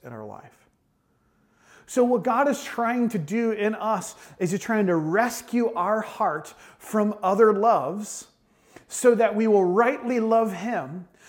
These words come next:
so that love will flow from our heart the way it's meant to be. He's trying to rescue us from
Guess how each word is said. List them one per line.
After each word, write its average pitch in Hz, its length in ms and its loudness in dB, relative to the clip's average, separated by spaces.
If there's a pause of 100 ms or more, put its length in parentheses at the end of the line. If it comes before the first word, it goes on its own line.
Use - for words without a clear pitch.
(140)
so 262 220 0
that 214 200 0
love 226 320 4
will 190 160 4
flow 214 460 -2
from 190 260 -4
our 160 140 -4
heart 135 360 -8
the 151 80 -8
way 139 160 -6
it's - 220 -16
meant 117 220 -18
to - 100 -20
be. - 220 -20 (440)
He's 185 140 -2
trying 220 200 4
to 185 100 8
rescue 226 540 2
us 254 160 0
from 208 200 -4